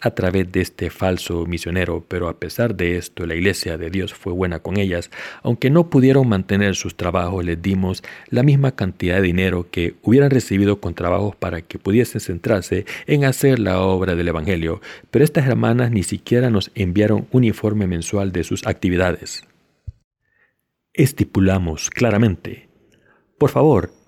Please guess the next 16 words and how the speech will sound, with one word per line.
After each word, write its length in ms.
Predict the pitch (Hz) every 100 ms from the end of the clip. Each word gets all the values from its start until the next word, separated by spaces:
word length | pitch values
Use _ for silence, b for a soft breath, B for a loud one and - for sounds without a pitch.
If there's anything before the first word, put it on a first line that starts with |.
| _ _ -
enviarnos 580 | 131 123 165 165 151 139 -
un 140 | 151
informe 380 | 127 - 139 123
frecuente 500 | - - 127 120 98
acerca 420 | - 110 - 92
de 100 | 87
vuestras 480 | 90 87 - 90 - -
actividades 480 | 131 113 98 95
misioneras 640 | 113 - 90 95 92 92 - -
cada 180 | 110 92
mes. 320 | 92 80 - B B B -
Esta 300 | 131 - 113
es 140 | 107
vuestra 480 | 104 95 - 87 82
tarea 380 | - 87 101 90
básica". 500 | 95 87 - -